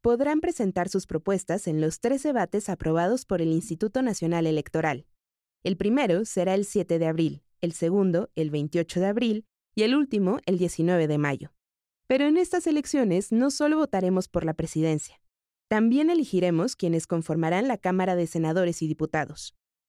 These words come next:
Además, nueve estados elegirán gobernaturas. Estos son Chiapas, Guanajuato, Jalisco, Morelos, Puebla, Tabasco, Veracruz, Yucatán y la Ciudad de México, donde se votará por la próxima o el próximo jefe de gobierno.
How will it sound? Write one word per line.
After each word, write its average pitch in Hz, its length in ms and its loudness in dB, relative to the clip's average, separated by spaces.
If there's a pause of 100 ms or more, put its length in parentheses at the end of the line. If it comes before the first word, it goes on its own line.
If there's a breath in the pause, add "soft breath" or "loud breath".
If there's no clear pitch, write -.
(160)
Además, 180 640 0 (160)
nueve 262 380 2
estados 190 480 0
elegirán 175 460 0
gobernaturas. 151 840 -2 (180)
Estos 220 320 -2
son 233 380 0 (240)
Chiapas, 185 580 -2
Guanajuato, 170 800 -2
Jalisco, 180 680 -2
Morelos, 175 680 -2 (100)
Puebla, 180 460 0 (160)
Tabasco, 165 760 -2
Veracruz, 202 640 -2 (100)
Yucatán 202 600 -2
y 202 80 -2
la 165 160 0
Ciudad 160 320 0
de 180 80 0
México, 214 560 -2
donde 214 300 0
se 196 100 -6
votará 196 380 0
por 294 160 -2
la 196 140 -2
próxima 196 560 -2
o 226 100 0
el 160 80 -4
próximo 190 420 -2
jefe 165 300 -4
de 147 80 -4
gobierno. 147 420 -4